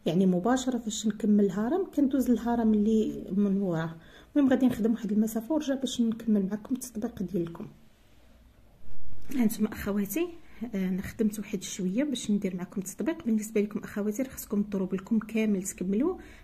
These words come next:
عاد باش تبداو في هاد الخدمه اللي غادي نخدم معكم دابا. هانتوما غادي ناخذ ثاني خيط مبروم على ثلاثه ديال الشعرات، غادي نخلي هاد الهرم الاول وغنمشي للهرم الثاني،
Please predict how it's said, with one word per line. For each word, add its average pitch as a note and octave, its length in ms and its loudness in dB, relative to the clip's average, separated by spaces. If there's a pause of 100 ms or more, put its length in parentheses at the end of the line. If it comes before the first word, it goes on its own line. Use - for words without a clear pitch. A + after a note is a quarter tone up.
(140)
عاد A3+ 260 -2
باش - 300 -6
تبداو C4+ 440 0
في - 160 -6
هاد G#3 60 -2
الخدمه G#3+ 340 0
اللي C4 100 0
غادي A#3 220 -2
نخدم G#3 280 -4
معكم F#3 340 -4
دابا. E3+ 260 -6 (720)
هانتوما G3 420 -2
غادي F#3 220 0
ناخذ F#3+ 280 -4
ثاني F#3+ 220 -2
خيط G3 280 -6
مبروم F#3 280 -2
على F3 140 -4
ثلاثه A3 300 -6
ديال F#3 160 -2
الشعرات، G#3 520 -6
غادي F#3 180 -2
نخلي B3 340 0
هاد G3+ 120 0
الهرم F#3 400 -2
الاول G3 440 0
وغنمشي A3 360 -4
للهرم A3+ 320 -2
الثاني، F3 420 -4